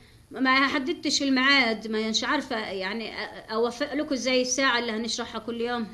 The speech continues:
نعم، دايماً أدخل القناة و-، والتصفح، وأنا فرحانة حبيبتي في ماما جاز. ربنا يكبر خاطري.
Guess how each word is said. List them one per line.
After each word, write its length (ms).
نعم، 500
دايماً 480
أدخل 600
القناة 600
و-، 140
والتصفح، 640
وأنا 400
فرحانة 420
حبيبتي 580
في 140
ماما 300
جاز. 280
ربنا 300
يكبر 200
خاطري. 420